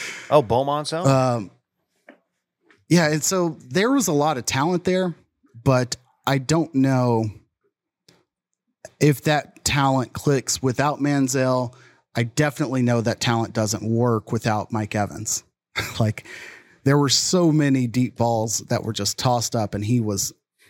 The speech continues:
Speaker 2: as exceptional then as he has been in his N F L career. Um, I
Speaker 1: You
Speaker 2: don't
Speaker 1: know,
Speaker 2: know.
Speaker 1: you're the, uh,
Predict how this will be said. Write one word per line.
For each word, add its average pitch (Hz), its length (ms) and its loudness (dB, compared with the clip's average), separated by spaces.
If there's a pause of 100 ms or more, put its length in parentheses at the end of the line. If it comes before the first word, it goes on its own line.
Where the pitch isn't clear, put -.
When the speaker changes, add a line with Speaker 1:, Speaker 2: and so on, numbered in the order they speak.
(360)
Speaker 2:
as 127 280 2
exceptional 117 800 -4
then 107 420 -2
as 110 240 -4
he 117 120 -2
has 107 140 -6
been 107 220 -4
in 104 80 -4
his 98 220 -6
N 104 100 -4
F 98 160 -10
L 107 160 0
career. - 420 -10 (480)
Um, 95 400 -6 (640)
I - 80 -16 (380)
Speaker 1:
You 190 40 6
Speaker 2:
don't - 20 6
Speaker 1:
know, 196 220 2
Speaker 2:
know. - 100 -8 (180)
Speaker 1:
you're 151 340 -2 (540)
the, 147 160 4
uh, 151 140 -2